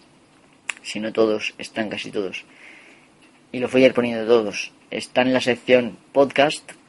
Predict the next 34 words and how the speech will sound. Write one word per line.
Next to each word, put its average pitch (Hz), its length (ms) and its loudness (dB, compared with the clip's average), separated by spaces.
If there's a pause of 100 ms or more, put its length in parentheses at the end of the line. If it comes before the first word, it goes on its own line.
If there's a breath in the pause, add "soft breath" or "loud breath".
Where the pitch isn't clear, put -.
(140)
y 117 80 -12
que 120 140 2
hay 123 80 2
más, 123 400 -2
bueno, 104 200 -12
mi 107 120 -10
página 131 300 0
no 127 60 2
está 123 140 2
dedicada 113 580 4 (440)
enteramente 113 480 0
a 107 40 6
la 101 100 0
tecnología, 123 640 -2 (1800 loud breath)
pero 117 200 2
quizá 113 260 -2
a - 20 6
alguien 117 240 0
le 110 60 0
resulte 107 260 -6
interesante, 107 580 -10
no 92 120 -14
sé. - 200 -10 (920)
No 139 120 2
es 156 120 2
obligado 104 460 2
ni 110 120 -8
seguirme 135 400 0
en 113 100 -4
Twitter, 139 360 0 (280)
ni 110 220 -10
leer 123 260 2
mi 104 140 -8
página. - 420 -4